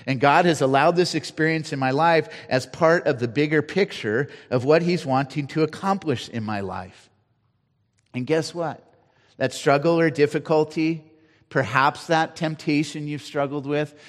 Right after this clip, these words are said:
but more likely that physical challenge that you face can be the very avenue through which you more regularly cry out to God for grace, mercy, and forgiveness.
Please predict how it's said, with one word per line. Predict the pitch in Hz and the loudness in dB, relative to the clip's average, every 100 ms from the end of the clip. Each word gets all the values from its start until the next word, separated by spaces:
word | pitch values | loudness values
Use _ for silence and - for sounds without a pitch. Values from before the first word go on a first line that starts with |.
| - | -8
but | 123 | -4
more | 123 139 156 | 0 2 4
likely | 151 151 156 151 | 6 4 2 2
that | 135 110 | 2 0
physical | - 143 143 165 165 | 0 0 0 -4 -4
challenge | 147 151 139 143 147 | -6 -2 -2 -2 -4
that | 139 139 | -8 -6
you | 151 | -6
face | 151 120 107 107 120 - _ _ - _ | -6 -4 -4 -4 -8 -16 _ _ -20 _
can | 156 | -2
be | 143 139 | -2 -2
the | 131 | -2
very | 110 139 156 170 135 | 2 2 4 2 0
avenue | 135 160 156 139 123 | 2 2 0 -4 -4
through | 117 110 104 | -6 -6 -6
which | 98 95 110 - - _ - | -6 -8 -10 -14 -20 _ -6
you | 127 | -4
more | 127 131 | 0 0
regularly | 127 139 151 165 160 | 4 2 2 0 -2
cry | - - 135 147 | -4 0 2 4
out | 156 156 - | 2 0 -4
to | |
God | 156 123 107 113 123 | -4 -2 0 -2 -4
for | 123 | -8
grace, | 107 127 139 147 - | -4 -2 -2 -4 -10
mercy, | 131 127 - 123 | -8 -8 -8 -10
and | 120 113 | -10 -10
forgiveness. | 113 110 107 90 - _ | -10 -6 -6 -8 -20 _